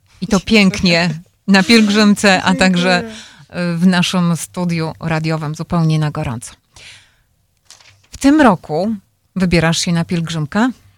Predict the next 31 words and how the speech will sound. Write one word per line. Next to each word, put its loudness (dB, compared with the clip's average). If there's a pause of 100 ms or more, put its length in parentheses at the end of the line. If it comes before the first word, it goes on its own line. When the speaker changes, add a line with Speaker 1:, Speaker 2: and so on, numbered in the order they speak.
(300)
Speaker 2:
E, 0
akurat -4
powiem -2
wam, 0
że -2
staram 0
się, -8
bo, -4
e, -6
Speaker 1:
Mhm. -8
Speaker 2:
dostałam -4
właśnie -6
pracę -6
w -14
Nashville -8
i -12
okazuje -10
się, -8
że -10
muszę -8
być -10 (500)
na 0
trening 0
w -4
dniu, 0
kiedy -2
pielgrzymka -6
wyrusza -8
pierwszego -8
dnia, -4
także, -6